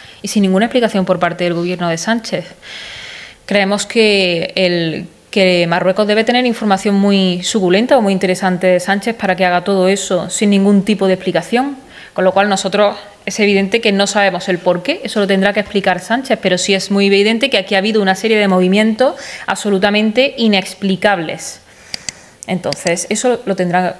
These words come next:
que, lo tendrán que preguntar, eh, a él. Nosotros ya lo hemos preguntado con escaso éxito, por cierto, porque aquí el gobierno más transparente de la historia, pues resulta que no tiene ningún interés en explicar a los españoles en qué consisten esos,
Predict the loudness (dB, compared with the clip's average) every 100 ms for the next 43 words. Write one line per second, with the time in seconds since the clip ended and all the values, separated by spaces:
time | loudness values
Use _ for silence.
0 | -4 0 0 -2 -6 -4 -2 0 -2 -2
1 | 0 2 2 2 0 0 -2 -6 -16 -10
2 | -6 -4 0 0 -2 -6 -20 -20 -20 _
3 | _ -20 -8 0 4 4 4 2 2 2
4 | 4 4 4 2 0 -2 0 -2 -2 -2
5 | 0 0 0 -4 -2 -4 -2 -2 0 0
6 | 2 2 2 2 0 0 -4 0 0 2
7 | 2 2 0 -2 0 2 2 2 0 -2
8 | -2 -2 0 0 0 2 2 2 2 2
9 | 0 0 -4 -2 0 0 -2 -8 -18 -16
10 | -8 -4 -4 -4 -2 0 2 2 0 -2
11 | -2 -4 -2 -2 -2 2 2